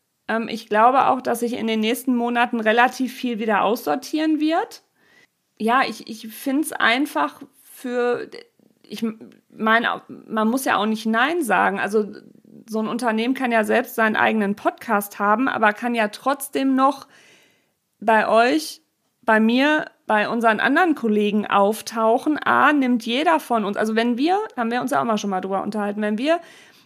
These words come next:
den gleichen Kooperationspartner hätten, auch mit dem gleichen Thema, die Folge wird immer anders laufen,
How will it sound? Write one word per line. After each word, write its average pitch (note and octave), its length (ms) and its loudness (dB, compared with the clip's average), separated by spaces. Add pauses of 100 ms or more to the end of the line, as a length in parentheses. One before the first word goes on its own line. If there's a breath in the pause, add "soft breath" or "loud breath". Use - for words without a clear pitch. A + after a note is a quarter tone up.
(200 loud breath)
den A#3 220 -2
gleichen C4+ 320 2
Kooperationspartner B3+ 1300 0
hätten, F#3+ 500 -6
auch G#3 140 0
mit A#3+ 180 0
dem A#3+ 160 0
gleichen C#4 400 2
Thema, A3 420 0
die G#3 140 -6
Folge C#4 420 0
wird G#3+ 140 2
immer A3 220 0
anders C4+ 400 0
laufen, F3 380 -6